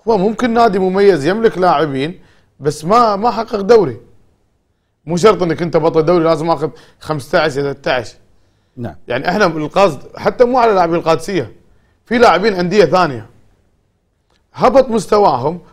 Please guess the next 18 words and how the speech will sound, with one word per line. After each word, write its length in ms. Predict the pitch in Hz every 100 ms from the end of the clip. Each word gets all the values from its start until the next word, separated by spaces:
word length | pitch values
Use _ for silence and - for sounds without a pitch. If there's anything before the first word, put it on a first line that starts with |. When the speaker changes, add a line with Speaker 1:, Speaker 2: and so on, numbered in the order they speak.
| _
Speaker 1:
ولا 220 | 131 202 220
زال 200 | 247 240
يتم 220 | 247 233
استدعائهم. 640 | 196 170 208 247 160 117 - _ _ _ _ _ _ _ _ _ _ _ _ -
وين، 300 | 143 240 220 -
وين 200 | 175 196
روح 220 | 240 240 180
المنافسه؟ 680 | 190 175 156 147 123 139 - _ _ _ _ _ -
وين، 320 | 147 247 226 -
وين 300 | 180 240 226 196 - -
ان 100 | 175
يكون، 540 | 175 175 143 220 185 170
تكون 220 | - 208
شعار 280 | 156 165 202
المنتخب 640 | 175 180 165 220 208 190 - - _
صعب، 380 | - - 208 175
مو 140 | 156 233
للكل 420 | 220 - 208